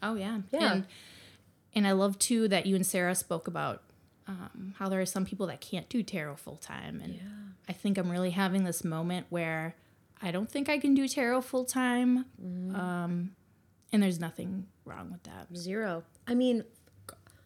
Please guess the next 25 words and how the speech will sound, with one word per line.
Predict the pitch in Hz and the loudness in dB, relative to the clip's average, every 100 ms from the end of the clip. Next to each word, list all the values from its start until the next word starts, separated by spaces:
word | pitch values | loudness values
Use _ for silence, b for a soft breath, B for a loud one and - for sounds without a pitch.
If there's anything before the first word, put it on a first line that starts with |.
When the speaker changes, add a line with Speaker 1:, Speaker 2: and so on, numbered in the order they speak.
| b b _ - | b b _ -4
Speaker 2:
I'm | 180 233 | -2 0
having | 381 381 202 | 0 0 0
a | |
moment | 180 165 143 | -2 -4 -6
where | 165 | -6
I | |
don't | 165 175 | -8 -8
think | 185 | -8
I | 180 | -8
can | 180 | -6
do | 180 | -8
it | - | -8
full | - - | -10 -12
time. | - - - - _ _ _ - _ _ _ - _ _ _ _ - _ _ _ - | -12 -14 -16 -20 _ _ _ -20 _ _ _ -20 _ _ _ _ -20 _ _ _ -6
Like, | 202 202 | 0 0
I'm | 247 277 190 294 | 0 0 6 8
Speaker 1:
That | 277 | 8
Speaker 2:
moving | 233 233 220 | 6 4 4
into | 214 208 190 | 2 0 0
a | |
space | 185 - 170 | 0 0 2
Speaker 1:
blows | 208 202 | 4 4
Speaker 2:
of | 190 | 4
Speaker 1:
my | 180 | 2
mind. | 147 | -2